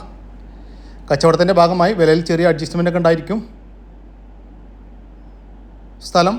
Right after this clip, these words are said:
തൃശ്ശൂർ ജില്ലയിലെ ചാവക്കാട്. വളർത്താൻ അനുയോജ്യമായ ഒരു എരുമയും ഇപ്പോൾ പ്രസവിച്ചിട്ട് മൂന്ന് ദിവസമായ ഒരു എരുമക്കിടാവും വിൽപ്പനക്ക്. ഏഴ് ലിറ്റർ പാല്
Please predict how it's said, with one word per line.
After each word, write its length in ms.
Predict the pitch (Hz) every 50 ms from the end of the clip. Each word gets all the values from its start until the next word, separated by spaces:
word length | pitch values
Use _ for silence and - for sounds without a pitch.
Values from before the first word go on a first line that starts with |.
| 233 - -
തൃശ്ശൂർ 320 | 160 170 160 175 190 190 160 170
ജില്ലയിലെ 460 | 160 151 147 139 135 135 131 160 208 226 - - - - - -
ചാവക്കാട്. 600 | 143 135 131 131 135 - - - 117 101 - - - - - - - - - - - - - _ _ _ _ _ _ _ _ _ _ -
വളർത്താൻ 340 | 151 160 147 - 165 156 156 139
അനുയോജ്യമായ 520 | 131 127 123 127 131 127 123 127 131 156 - - - - - -
ഒരു 100 | 143 131 131 131
എരുമയും 400 | 123 127 131 143 143 143 165 202 - - - - _ - _ _ - - - - - - - - - - - - - - - - - - - - - -
ഇപ്പോൾ 140 | 120 107 131 117
പ്രസവിച്ചിട്ട് 500 | 120 123 117 147 139 131 117 135 113 151 156 135
മൂന്ന് 180 | 127 127 127 131 127
ദിവസമായ 440 | 127 113 - 127 120 113 110 113 120 135 - - - 151
ഒരു 120 | 131 123 120 117
എരുമക്കിടാവും 640 | 113 113 117 127 120 - 135 120 123 120 120 123 123
വിൽപ്പനക്ക്. 460 | 113 104 - - 110 110 113 - 165 185 151 - - - - - - - - - - - - _ _ - - - - - - - - - - - - - - - - - - - - - - - - - - - _ - - _ - _ _ - - - - 135 131
ഏഴ് 120 | 131 135 127
ലിറ്റർ 220 | 127 123 - 127 131 139 - -
പാല് 260 | - 113 113 117 123